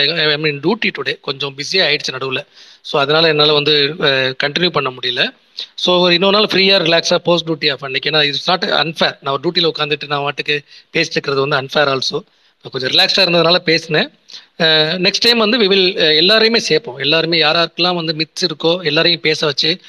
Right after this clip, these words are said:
டாக்டர்ஸை கம்மியா பேச வச்சு, அவங்க நிறைய பேச வைக்கணும் தான் என்னோட ஆசை. We will do that. Thanks for coming, அஹ், பால்.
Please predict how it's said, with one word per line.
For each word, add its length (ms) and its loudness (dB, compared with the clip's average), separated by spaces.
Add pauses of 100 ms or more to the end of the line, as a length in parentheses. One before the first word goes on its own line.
(320)
டாக்டர்ஸை 440 0
கம்மியா 340 2
பேச 280 -2
வச்சு, 200 -2
அவங்க 220 0
நிறைய 240 0
பேச 300 -4
வைக்கணும் 220 -6
தான் 120 0
என்னோட 160 0
ஆசை. 420 0 (400)
We 40 -4
will 180 2
do 140 2
that. 160 0
Thanks 320 0
for 200 -2
coming, 300 -2 (120)
அஹ், 340 -4
பால். 200 -12